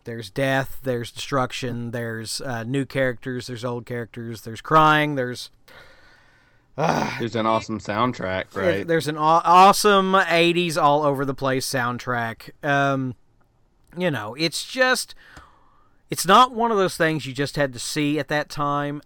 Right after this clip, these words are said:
Speaker 1: I, I think it's still worth watching. If you haven't seen it before, please go watch this movie. I mean, look at it through a child's eyes, not, you know,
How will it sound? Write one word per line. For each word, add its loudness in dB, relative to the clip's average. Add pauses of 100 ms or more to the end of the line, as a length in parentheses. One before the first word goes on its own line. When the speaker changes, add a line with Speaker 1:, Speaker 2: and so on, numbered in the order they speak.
(440)
Speaker 1:
I, 0
I 2
think -2
it's -6
still -2
worth -6
watching. -4
If -12
you -14
haven't -4
seen -6
it -12
before, -12 (400)
please 4
go 0
watch -2
this -8
movie. -8
I -12
mean, -12
look -4
at 2
it -8
through -8
a -12
child's -6
eyes, -6 (460)
not, -4
you -4
know, -10